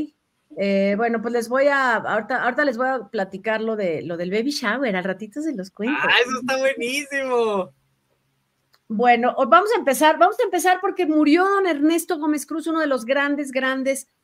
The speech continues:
Speaker 1: actores. Antes que nada, una disculpa, gracias a los que están conectados de YouTube,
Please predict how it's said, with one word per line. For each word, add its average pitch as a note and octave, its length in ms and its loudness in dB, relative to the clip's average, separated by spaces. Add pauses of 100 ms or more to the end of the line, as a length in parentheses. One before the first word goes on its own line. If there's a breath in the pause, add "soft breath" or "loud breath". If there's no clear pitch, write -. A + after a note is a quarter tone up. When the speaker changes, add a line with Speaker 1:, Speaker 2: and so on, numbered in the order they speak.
Speaker 1:
actores. C#4+ 340 2
Antes F#4+ 320 0
que D#4 100 0
nada, C4 300 -2
una C4+ 180 -6
disculpa, A#3 440 -6
gracias D#4+ 380 0
a D4+ 60 0
los B3+ 140 -4
que - 60 -18
están C#4+ 260 -2
conectados B3+ 640 -4
de A3+ 120 -6
YouTube, G3+ 460 -6